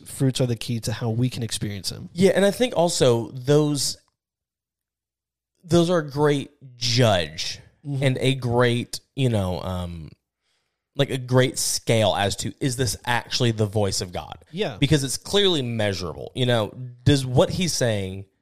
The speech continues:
Speaker 2: in the words of Marie Kondo,
Speaker 1: <laughs>
Speaker 2: does it spark joy?
Speaker 1: Yeah.
Speaker 2: You know?
Speaker 1: Yeah, yeah, yeah.
Speaker 2: Like, does it promote love?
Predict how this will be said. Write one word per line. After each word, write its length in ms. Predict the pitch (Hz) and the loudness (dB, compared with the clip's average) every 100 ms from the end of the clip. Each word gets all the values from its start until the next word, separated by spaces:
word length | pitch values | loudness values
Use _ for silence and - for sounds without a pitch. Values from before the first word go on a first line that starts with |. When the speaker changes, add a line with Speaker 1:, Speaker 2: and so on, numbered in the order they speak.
| _ _ _ _ | _ _ _ _
Speaker 2:
in 200 | - 117 | -8 -4
the 80 | 110 | -2
words 420 | 107 110 110 110 | -2 -2 -2 -2
of 220 | 98 92 92 | -8 -12 -10
Marie 400 | 104 101 98 92 | -4 -2 -2 -2
Kondo, 640 | 98 92 87 76 65 50 - 117 123 | -4 -4 -6 -8 -10 -10 -2 -2 0
Speaker 1:
<laughs> 240 | 190 196 | -2 0
Speaker 2:
does 160 | 135 127 | 2 2
it 120 | 143 | 0
spark 460 | - - - 131 - 117 | -4 -2 0 0 -2 -10
joy? 380 | 104 107 82 50 - 147 | 0 0 0 -6 -12 -10
Speaker 1:
Yeah. 280 | 135 139 107 | -4 -4 -2
Speaker 2:
You 100 | 131 | 2
know? 220 | 127 117 113 | 4 4 4
Speaker 1:
Yeah, 180 | 135 120 | 0 -4
yeah, 160 | 120 | -4
yeah. 60 | 117 | -2
Speaker 2:
Like, 140 | 135 | 0
does 160 | 139 135 | 2 2
it 100 | 143 | 0
promote 480 | 135 127 135 131 - | -2 2 2 0 -2
love? 540 | 117 107 92 67 - | -4 0 2 0 -6